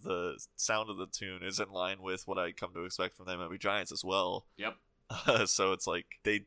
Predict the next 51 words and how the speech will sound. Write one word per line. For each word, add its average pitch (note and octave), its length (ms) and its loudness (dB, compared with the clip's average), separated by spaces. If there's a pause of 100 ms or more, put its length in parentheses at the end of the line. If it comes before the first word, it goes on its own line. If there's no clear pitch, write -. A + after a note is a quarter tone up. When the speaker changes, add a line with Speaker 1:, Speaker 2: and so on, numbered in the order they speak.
Speaker 1:
definitely F#2 720 4 (280)
were F#3+ 280 8
Speaker 2:
<laughs> F#3+ 80 4
Speaker 1:
fans, F3+ 400 4
I C#3 80 4
bet. C#3+ 240 -2 (580)
Like, G#2 200 4
there's C3+ 140 6
no D#3 140 6
Speaker 2:
Oh, D3+ 40 6
Speaker 1:
way D3 200 12
Speaker 2:
yeah. G#2 60 10
Speaker 1:
they, G2 220 4 (200)
they G2 100 -4
weren't. F2 320 -10 (420)
<laughs> - 400 -6 (160)
Speaker 2:
Yeah. B2 420 8 (340)
Speaker 1:
I A#2+ 60 0
mean, C#3+ 140 8
they D3+ 80 8
were D#3 100 10
influenced D#3 380 4
by A#2 100 10
a G2+ 80 10
lot G2 220 8
of F#2 120 2
new F#2+ 100 -8
wave F2+ 220 2
in D#2+ 80 -16
general, D#2+ 500 -6
but, - 180 -8 (120)
you F2+ 120 -14
know, - 120 -12 (160)
we're A2+ 120 4
not D#3+ 160 8
gonna C#3+ 160 4
be A#2+ 100 6
reviewing G#2 380 4
any F#2+ 180 -2
They F#2 180 0
Might F2 140 -4
Be C3 160 -4
Giants F2+ 260 -4
albums F2 320 0
on D#2+ 100 -6
this D2+ 200 -8
list, - 340 -4
so - 280 -8 (420)
I'm F#3 120 -6
Speaker 2:
Yeah, D3 140 4
Speaker 1:
just - 200 -2